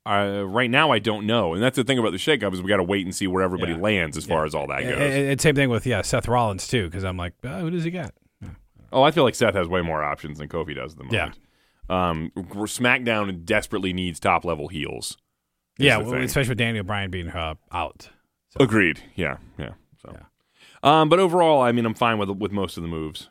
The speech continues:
Speaker 2: Yeah, um, I, I thought, I thought SmackDown picked up some better stuff. I mean, I think Reigns is good for them. It's good for him.
Speaker 1: Right.
Speaker 2: Uh, our, our, uh, people online, we took a poll. It's, uh, it's about seventy thirty.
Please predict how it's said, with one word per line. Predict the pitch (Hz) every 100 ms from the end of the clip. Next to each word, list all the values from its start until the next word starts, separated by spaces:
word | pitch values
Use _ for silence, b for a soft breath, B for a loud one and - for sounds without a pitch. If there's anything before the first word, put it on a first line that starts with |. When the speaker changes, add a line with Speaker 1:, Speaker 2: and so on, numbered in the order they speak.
| -
Speaker 2:
Yeah, | 160 139 147 165 170
um, | 175 -
I, | - 381 359 269 -
I | 254
thought, | 285 262
I | 247
thought | 277 254
SmackDown | 254 233 233 208
picked | 214 208
up | 180
some | 165
better | 170 175
stuff. | 165 185 175 -
I |
mean, | 170 165
I |
think | 170 139
Reigns | 147 160
is | 151
good | 127 147
for | 147
them. | 127 143 143
It's | -
good | 127
for | - 107
him. | 151 156 147 B B
Speaker 1:
Right. | 107
Speaker 2:
Uh, | 113
our, | 123
our, | 110 107 110
uh, | 98 95
people | 82 170 156
online, | 135 131 143 147
we | 135
took | 131
a | 120
poll. | - 143 143
It's, | 123 113 -
uh, | 117
it's | 107 -
about | 113
seventy | - 139 127
thirty. | 120 135 131 135 123